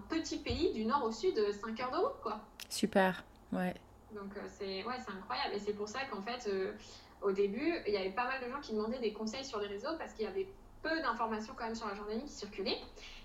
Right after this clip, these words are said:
Speaker 1: Et je recevais tout le temps des messages, une dizaine de messages qui me disaient : « Écoute, tu peux me donner tes conseils et tout. » Puis j'ai commencé à créer un petit document P D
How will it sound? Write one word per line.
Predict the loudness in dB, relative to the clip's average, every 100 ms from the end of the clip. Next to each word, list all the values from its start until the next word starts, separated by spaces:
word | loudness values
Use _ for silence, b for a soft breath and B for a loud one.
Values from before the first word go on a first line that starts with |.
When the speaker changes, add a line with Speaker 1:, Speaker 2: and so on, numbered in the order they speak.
| -2
Speaker 1:
Et | 2
je |
recevais | 2 0 0 -2
tout | 0 -2
le |
temps | 2 2
des | 4
messages, | 2 2 0 0
une | 0
dizaine | -2 -4 -2
de | 0
messages | 0 0 -2 -2 -2
qui | -6
me |
disaient : « | -6 -6
Écoute, | -4 -4
tu | -4
peux | -6
me | -2
donner | 0 0
tes | -2
conseils | -6 -8 -6 -2 0
et | 0
tout. » | 0 -2 B B B B
Puis | -2
j'ai | 2
commencé | 4 4 4 4 4
à |
créer | 2 -2
un | 0 0
petit | 0 -4
document | -4 -4 0 2
P | 2
D | 2